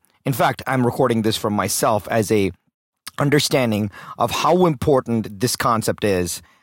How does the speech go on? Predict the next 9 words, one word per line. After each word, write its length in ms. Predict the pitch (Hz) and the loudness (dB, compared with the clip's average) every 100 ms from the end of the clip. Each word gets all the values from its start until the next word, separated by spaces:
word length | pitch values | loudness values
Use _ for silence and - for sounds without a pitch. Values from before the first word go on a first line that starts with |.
| _ | _
and 180 | 123 120 | 0 2
it 120 | 110 | 4
is 360 | 104 98 90 - _ _ | 4 2 -2 -10 _ _
the 140 | 123 | -2
more 220 | 123 123 120 | 2 4 2
first 320 | - 139 120 | 2 2 2
steps 420 | - 147 - - | 2 0 0 -2
you 100 | 117 | -2
take, 520 | 98 127 104 104 - | 0 0 0 -2 -10